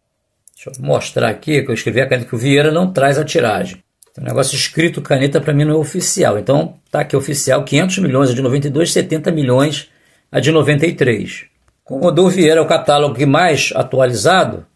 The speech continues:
então a gente tá trazendo aqui os valores mais atualizados. Eu botei aqui quinhentos milhões, setenta milhões. Tem a moeda prova de noventa e dois, tá? Que vale entre duzentos e vinte e quatrocentos e cinquenta reais. Aqui no Vieira,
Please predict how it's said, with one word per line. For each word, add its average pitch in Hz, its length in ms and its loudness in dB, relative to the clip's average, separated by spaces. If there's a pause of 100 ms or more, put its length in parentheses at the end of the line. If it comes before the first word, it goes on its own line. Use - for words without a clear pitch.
então - 320 -4
a 139 40 2
gente 135 240 0
tá 143 120 -2
trazendo 143 420 0
aqui 139 140 -2
os 120 100 -2
valores 135 420 2
mais 135 300 2
atualizados. 135 500 2
Eu 107 80 0
botei 139 260 0
aqui 123 140 -6
quinhentos 117 300 -6
milhões, 143 380 0
setenta 123 380 -4
milhões. 139 540 2 (360)
Tem 165 180 2
a 147 40 2
moeda 139 300 2
prova 135 540 2
de 135 100 0
noventa 120 420 2
e 165 80 2
dois, 127 600 2 (380)
tá? 127 180 0
Que 127 160 -4
vale 127 260 0
entre 123 140 -4
duzentos 120 400 -2
e 131 80 -4
vinte 131 480 -6
e - 60 -18
quatrocentos 143 480 -4
e - 40 -10
cinquenta - 240 -4
reais. 131 520 -4 (640)
Aqui 196 680 0
no 147 140 -2
Vieira, 156 580 2